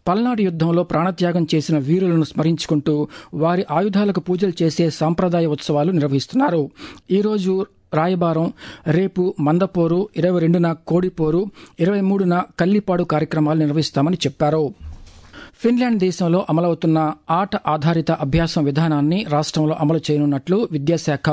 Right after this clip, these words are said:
వెల్లడించింది. ఇందులో భాగంగా జిల్లాకు ఒక అంగన్వాడీ కేంద్రంలో పూర్వ శిశు విద్య అమలుకు సహకారం అందించేందుకు ఫిన్నిష్ నేషనల్ ఏజెన్సీ for ఎడ్యుకేషన్ ఆమోదం తెలిపినట్లు పేర్కొంది.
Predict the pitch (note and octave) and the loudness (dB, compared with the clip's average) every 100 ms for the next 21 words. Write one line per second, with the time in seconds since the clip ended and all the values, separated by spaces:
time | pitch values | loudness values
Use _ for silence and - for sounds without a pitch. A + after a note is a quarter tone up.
0 | D#3 D#3 C#3 C#3 C#3 C#3+ D3+ C#3 - - | 0 0 0 0 0 0 2 0 -4 -2
1 | D#3+ E3+ D3 C3+ D#3 D#3 D#3 F3+ - _ | 0 2 0 -2 0 2 2 -2 -6 _
2 | - D#3+ C#3+ A3 B3 A#3 G#3 G#3 E3+ D#3 | -10 -4 0 2 2 0 -2 -2 -4 -2
3 | F3 E3 E3+ G3+ F#3 F3+ E3+ D#3+ E3 E3 | -2 0 0 0 0 0 -2 0 0 2
4 | D#3 D#3+ D#3+ - - - G#3 A#3 A3+ - | 0 0 -2 -10 -20 -2 0 2 0 0
5 | F3 F#3 E3+ F3 - D#3 E3 D#3 D#3+ D3+ | 0 0 2 0 0 0 0 0 0 0
6 | E3 F#3 F3+ E3 D3+ E3 D3+ D#3 D3 F3+ | 0 0 0 0 0 0 0 0 0 0
7 | B3 - - - - A#3 B3 A3 - D#3 | -2 -4 -14 -18 -2 0 2 -2 -2 0
8 | F3 - F#3 F#3+ D#3 E3 D#3+ F3+ E3 D#3+ | 0 0 -2 0 0 2 0 -2 -2 -2
9 | E3+ D#3 F3 F3+ - F#3+ C#3+ D#3 E3+ E3 | 0 0 2 0 0 -2 0 0 2 0
10 | D3 D3 D#3+ C#3 G3+ G#3 D#3 D3 C#3 D3+ | 0 0 0 -2 -4 -2 -2 0 0 2